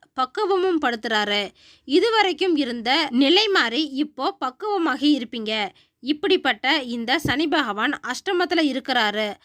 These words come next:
அதனால இந்த அஷ்டம சனி இன்னும் கொஞ்ச நாள்ல முடிய போகுதுங்க. அதாவது மார்ச் மாதம் முடியுதுங்க.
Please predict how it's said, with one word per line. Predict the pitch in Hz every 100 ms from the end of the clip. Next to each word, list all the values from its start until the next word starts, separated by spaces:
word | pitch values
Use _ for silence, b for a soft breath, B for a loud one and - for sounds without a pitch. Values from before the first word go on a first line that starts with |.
| b b
அதனால | - 220 254 240 214 254 262
இந்த | 240 240 208
அஷ்டம | 226 - 370 370
சனி | - 262 247 277 233
இன்னும் | 269 349 403
கொஞ்ச | - 247 240 254
நாள்ல | 214 214 220 262
முடிய | 240 254 294
போகுதுங்க. | 247 220 208 202 208 185 B B B
அதாவது | 220 247 339 294 220 269 330
மார்ச் | 240 262 - -
மாதம் | 392 254 262 294
முடியுதுங்க. | 247 254 240 220 214